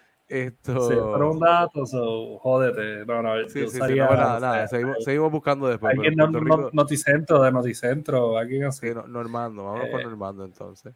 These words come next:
Speaker 1: Sería
Speaker 2: sí,
Speaker 1: como
Speaker 2: Normando. Vamos con Nor-, Normando se atreve.
Speaker 1: Sí, yo pienso que sí, está puesto para hacer eso.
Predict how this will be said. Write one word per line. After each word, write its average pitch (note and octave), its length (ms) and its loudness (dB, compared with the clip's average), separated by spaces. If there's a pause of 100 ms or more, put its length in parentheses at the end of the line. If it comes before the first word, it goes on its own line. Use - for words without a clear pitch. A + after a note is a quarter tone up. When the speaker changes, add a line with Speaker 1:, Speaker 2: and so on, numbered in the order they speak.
(140)
Speaker 1:
Sería A#2+ 260 -6
Speaker 2:
sí, A2+ 120 -2
Speaker 1:
como A2+ 160 -2
Speaker 2:
Normando. A2+ 400 0
Vamos D3+ 180 6
con A#3 160 2
Nor-, G#3 160 4
Normando G#3 480 4
se - 100 0
atreve. C#3 480 4 (800)
Speaker 1:
Sí, C#3 240 -2
yo G#2 80 2
pienso G2 240 -8
que F#2+ 140 -10
sí, G2 160 -18
está F#2+ 220 -16
puesto F#2+ 300 -12
para F#2 100 -12
hacer F#2 180 -14
eso. F#2+ 180 -16